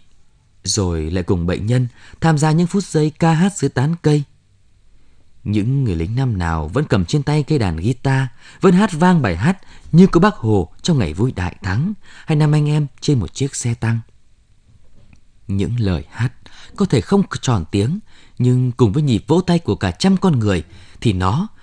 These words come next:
lại tạo lên một khí thế, một sức sống mới, phảng phất niềm hạnh phúc rung dị. Đến trung tâm, ai cũng được nghe kể về mối tình giữa bệnh nhân Lê Chí Viễn và nhân viên cấp dưỡng Hoàng Thị Cúc.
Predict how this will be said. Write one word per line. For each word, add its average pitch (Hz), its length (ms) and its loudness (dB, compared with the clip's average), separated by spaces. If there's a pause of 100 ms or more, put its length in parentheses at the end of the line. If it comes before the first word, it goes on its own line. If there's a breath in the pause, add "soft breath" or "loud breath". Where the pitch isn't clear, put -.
(200 soft breath)
lại 95 220 0
tạo 110 300 -2
lên 139 200 2
một 85 60 -2
khí 110 300 -6
thế, 127 280 0 (280 loud breath)
một 123 80 2
sức - 260 2
sống 156 340 0 (480)
mới, 131 400 4 (220)
phảng 92 340 -2
phất - 320 -4
niềm 98 160 0
hạnh 92 200 -6
phúc - 220 -4 (120)
rung 123 280 -2
dị. 80 220 -6 (1700)
Đến 113 300 0
trung 92 200 -2
tâm, 95 200 0 (420 loud breath)
ai 123 120 2
cũng 139 160 0
được 98 180 0
nghe 120 180 0
kể 95 300 0
về 92 140 0
mối 113 260 2
tình 98 220 4 (260 loud breath)
giữa 156 160 4
bệnh 117 260 2
nhân 139 220 2
Lê 117 260 0
Chí 120 180 -2
Viễn 127 300 0 (280 loud breath)
và 104 240 0
nhân 104 180 0
viên 101 160 0
cấp - 300 -8
dưỡng 113 280 -2
Hoàng 92 260 -4 (100)
Thị - 140 -8 (100)
Cúc. 131 180 -2